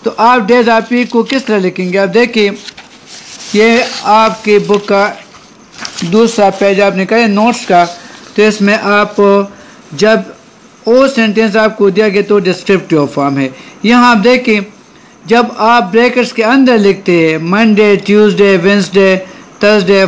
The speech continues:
Friday, Saturday and Sunday, तो ये इसको हम tabular form कहते हैं। अब देखिए set of first ten natural number, आप देखिए ये descriptive form है, इसको हम उर्दू में बयानिया कहते हैं।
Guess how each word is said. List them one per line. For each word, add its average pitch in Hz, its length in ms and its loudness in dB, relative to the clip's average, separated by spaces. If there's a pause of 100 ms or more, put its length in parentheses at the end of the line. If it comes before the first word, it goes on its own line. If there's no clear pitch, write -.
Friday, 196 360 2 (100)
Saturday 190 400 0 (140)
and 175 200 0
Sunday, 160 320 0 (440)
तो 196 120 6
ये 240 300 2
इसको 226 400 -2
हम 220 200 2
tabular 180 380 2
form 143 260 -2
कहते 139 440 -6
हैं। 131 260 -4 (840)
अब 226 180 2
देखिए 247 420 2
set 233 280 -2
of 233 320 0
first 233 400 -2
ten 247 220 2
natural 214 400 0
number, 190 300 0 (920)
आप 185 180 2
देखिए 208 380 2
ये 220 520 0 (100)
descriptive 175 680 -2
form 143 320 -2
है, 139 180 -4 (320)
इसको 214 380 2
हम 202 200 0
उर्दू 185 340 0
में 202 200 0
बयानिया 160 460 2
कहते 143 520 -2
हैं। 139 300 -2